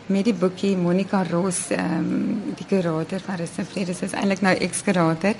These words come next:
ehm, was met my vorige boek ook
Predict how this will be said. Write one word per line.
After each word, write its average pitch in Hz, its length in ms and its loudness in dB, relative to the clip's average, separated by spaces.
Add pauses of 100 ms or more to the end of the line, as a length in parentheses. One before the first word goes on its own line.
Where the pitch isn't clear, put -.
(520)
ehm, 190 360 4 (480)
was 202 240 4
met 220 200 2
my 208 120 4
vorige 247 440 4
boek 202 200 2 (120)
ook 214 200 0